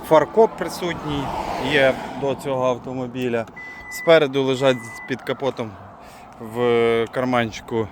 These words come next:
зарядні пристрої і перехідник для видавання енергії. Ось так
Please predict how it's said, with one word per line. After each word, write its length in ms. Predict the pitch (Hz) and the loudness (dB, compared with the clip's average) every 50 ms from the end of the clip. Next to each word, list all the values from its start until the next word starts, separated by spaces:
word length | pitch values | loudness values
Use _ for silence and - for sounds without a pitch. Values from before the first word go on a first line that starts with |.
| - - - - - - | -10 -18 -20 -18 -16 -8
зарядні 600 | 104 120 127 123 127 120 113 104 107 110 110 107 - - - - - - - - - - - - - - - | -2 0 2 4 4 4 2 2 -2 -4 -6 -6 -8 -10 -14 -18 -18 -18 -18 -18 -18 -18 -18 -18 -18 -10 -4
пристрої 640 | 143 160 156 147 - - 151 147 139 139 135 131 127 - - - - - - - - - - - - - - - - - - - | -2 -2 -2 -2 -2 -2 0 0 2 2 0 -2 -4 -8 -16 -18 -18 -18 -18 -18 -18 -18 -18 -18 -18 -18 -18 -18 -16 -14 -10 -6
і 280 | 131 143 143 139 135 131 - | -2 0 2 2 2 2 4
перехідник 720 | 139 127 127 120 - - 127 110 110 110 107 104 - - - - - - - - - - - - - - - - - | 2 2 2 2 -2 -4 -4 -2 0 2 2 0 0 -4 -12 -14 -16 -16 -14 -14 -14 -14 -14 -14 -14 -14 -14 -12 -4
для 300 | 101 107 117 123 127 117 - - - 117 | 2 4 4 4 4 2 0 -4 -4 -2
видавання 600 | 120 117 110 123 120 113 113 117 113 113 110 110 | -2 0 2 2 4 4 4 4 4 2 2 2
енергії. 520 | 110 110 107 104 98 98 95 101 98 92 90 - - - - - - - - - - - - 131 | 4 4 4 4 4 2 0 0 0 0 0 -2 -4 -4 -4 -4 -4 -4 -4 -4 -4 -2 0 2
Ось 180 | 147 147 139 - | 4 4 4 4
так 220 | - 139 123 113 | 6 6 6 4